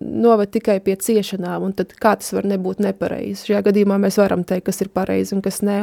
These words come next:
un, un Dievs mums ir, uh, paredzējis, ka mums ir viens vīrs, un tad visas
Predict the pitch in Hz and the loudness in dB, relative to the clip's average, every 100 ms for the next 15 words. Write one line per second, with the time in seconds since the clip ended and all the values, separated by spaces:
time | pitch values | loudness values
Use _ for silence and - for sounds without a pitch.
0 | 208 196 - - - - _ 196 196 202 | -2 -4 -14 -18 -20 -20 _ 0 4 4
1 | 202 - 196 196 202 196 196 190 190 190 | 4 2 0 0 0 2 0 0 0 -4
2 | - _ _ 349 - _ 220 220 220 208 | -8 _ _ -18 -18 _ 4 6 8 6
3 | 185 190 196 - 208 196 196 - 196 190 | 4 4 2 0 -2 0 0 0 -2 -2
4 | - _ - 202 202 196 196 214 233 - | -8 _ 0 2 2 0 0 2 2 2
5 | 202 190 196 185 196 214 - | -4 -2 0 0 -2 -4 -8